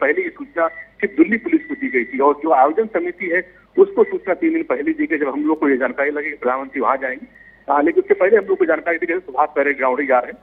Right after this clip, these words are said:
आ, लेकिन पाँच दिन दिल्ली पुलिस सूचना दिन मिलने के बाद दिल्ली पुलिस ने अपनी, अपनी जो कवायद हो उसको करनी शुरू कर दी थी। एसपीजी, हाँ, तीन दिन पहले, तीन दिन पहले एसपीजी ने तो, आ, area टेक ओवर किया, तो तभी हम लोग को जानकारी लगी कि प्रधानमंत्री का जो कार्यक्रम है वो change हो रहा है।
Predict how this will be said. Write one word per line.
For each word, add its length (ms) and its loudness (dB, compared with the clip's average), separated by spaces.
आ, 40 4
लेकिन 240 2
पाँच 200 2
दिन 300 -6
दिल्ली 200 -2
पुलिस 180 0
सूचना 300 0
दिन 220 -2
मिलने 220 -2
के 120 -4
बाद 300 2
दिल्ली 460 0
पुलिस 200 0
ने 60 0
अपनी, 480 -4
अपनी 240 2
जो 220 -2
कवायद 360 2
हो 40 -4
उसको 200 -8
करनी 280 -2
शुरू 200 -2
कर 160 0
दी 120 2
थी। 100 -2
एसपीजी, 580 -2
हाँ, 260 2
तीन 120 0
दिन 140 -4
पहले, 300 -2
तीन 200 -4
दिन 220 -6
पहले 180 0
एसपीजी 340 -4
ने 100 0
तो, 280 0
आ, 80 4
area 360 0
टेक 280 -4
ओवर 160 6
किया, 240 -6
तो 100 -12
तभी 280 -8
हम 60 -6
लोग 160 -6
को 80 -2
जानकारी 320 -4
लगी 200 -8
कि 80 -6
प्रधानमंत्री 400 -2
का 80 -2
जो 100 -6
कार्यक्रम 440 -2
है 60 -2
वो 100 8
change 320 0
हो 60 -6
रहा 120 -2
है। 280 -16